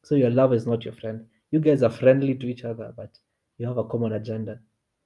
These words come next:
So any conversation you have should be directed towards achieving that common agenda.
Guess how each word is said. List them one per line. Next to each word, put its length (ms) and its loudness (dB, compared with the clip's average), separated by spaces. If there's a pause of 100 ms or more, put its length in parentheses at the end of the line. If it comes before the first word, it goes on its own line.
(200)
So 240 -12
any 200 0
conversation 580 0
you 100 -4
have 340 -6 (1120)
should 200 -10
be 80 0
directed 480 0
towards 460 0 (680)
achieving 680 -4
that 260 -6 (160)
common 260 -2
agenda. 520 -6